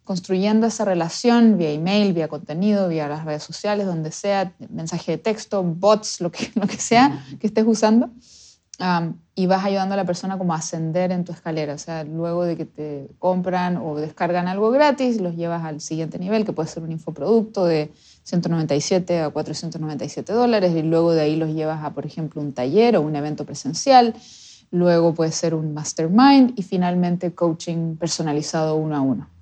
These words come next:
Speaker 1: Eso es más o menos lo que yo he estado haciendo. Por ejemplo, en dos mil diecisiete hice dos, eh, dos masterminds míos pequeñitos. Tenía como entre seis y ocho personas en cada uno, pero personas que pagaron cinco mil dólares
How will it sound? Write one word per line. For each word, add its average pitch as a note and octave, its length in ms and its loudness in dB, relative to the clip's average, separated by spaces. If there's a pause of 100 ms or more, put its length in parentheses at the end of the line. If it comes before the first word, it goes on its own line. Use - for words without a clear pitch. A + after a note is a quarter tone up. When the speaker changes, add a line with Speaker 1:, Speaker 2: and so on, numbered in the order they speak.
(120)
Speaker 1:
Eso F3+ 160 -2
es G#3+ 60 6
más G#3+ 180 4
o - 20 2
menos G3 220 2
lo F#3+ 140 4
que F3+ 120 2
yo F3 100 2
he - 20 4
estado F3+ 260 2
haciendo. D#3 480 0
Por B2+ 140 -8
ejemplo, F3 480 0 (340)
en E3 80 -6
dos F3 80 -2
mil F3+ 160 2
diecisiete G3 580 2
hice F3+ 360 2
dos, F#3+ 680 4
eh, E3 600 0
dos G3 200 2
masterminds G3+ 760 2
míos G#3 320 4 (480)
pequeñitos. G#3+ 580 6
Tenía F#3 300 0
como F3+ 160 0
entre E3 220 -4
seis A#3 280 4
y G#3+ 80 8
ocho A3 240 4
personas G#3 380 -4
en F#3+ 80 0
cada G3 240 0
uno, F#3 320 -2 (320)
pero B3+ 160 6
personas F3+ 320 2
que G3 80 -4
pagaron E3 540 -2
cinco E3 260 -4
mil D#3+ 160 -2
dólares D#3+ 460 -4